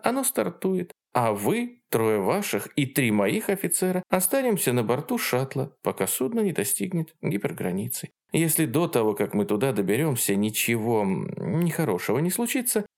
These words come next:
вы перейдете на борт судна, а я с моими офицерами отстыкую шаттл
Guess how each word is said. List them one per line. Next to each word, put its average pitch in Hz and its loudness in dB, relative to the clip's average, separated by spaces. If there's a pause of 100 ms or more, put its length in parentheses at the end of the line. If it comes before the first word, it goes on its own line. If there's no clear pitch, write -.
вы 143 2
перейдете 147 0
на 113 2
борт 196 0
судна, 165 -2 (120)
а 107 2
я 101 4
с - -4
моими 95 2
офицерами 220 0
отстыкую - -2
шаттл 240 -2